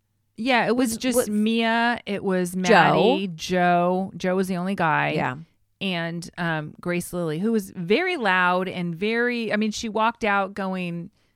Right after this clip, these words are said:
Speaker 1: "Wavy baby, wavy baby." And it was like,
Speaker 2: Oh,
Speaker 1: I think Andy
Speaker 2: God.
Speaker 1: wanted to tell her,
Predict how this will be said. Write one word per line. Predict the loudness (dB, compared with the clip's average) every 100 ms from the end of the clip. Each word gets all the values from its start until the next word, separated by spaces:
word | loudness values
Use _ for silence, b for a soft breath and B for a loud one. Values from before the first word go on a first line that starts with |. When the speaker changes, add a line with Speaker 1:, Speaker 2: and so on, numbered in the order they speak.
| _ _ -10
Speaker 1:
"Wavy | -2 2 2 2
baby, | 0 0 0 0 0 0 -2
wavy | 0 0 0 0
baby." | 0 -2 0
And | 0
it | 0
was | 0
like, | -2 -2 -6 -14
Speaker 2:
Oh, | -10 -2
Speaker 1:
I | -2
think | 0 -4
Andy | 0 0 2
Speaker 2:
God. | 2
Speaker 1:
wanted | 0 0
to | -4
tell | -2 0
her, | 0 -2